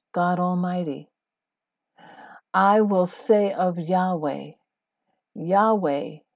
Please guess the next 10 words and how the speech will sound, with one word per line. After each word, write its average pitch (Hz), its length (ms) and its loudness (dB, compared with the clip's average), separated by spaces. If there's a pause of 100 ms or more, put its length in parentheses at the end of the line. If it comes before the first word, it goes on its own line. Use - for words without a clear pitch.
(140)
means 185 380 -2
covenant-keeping 214 1120 -6
God. 147 540 -10 (1300)
"He 220 200 6
is 180 180 -2
my 160 160 -4
refuge 202 760 -2
and 170 220 -8
my 151 160 -6
fortress, 190 840 -10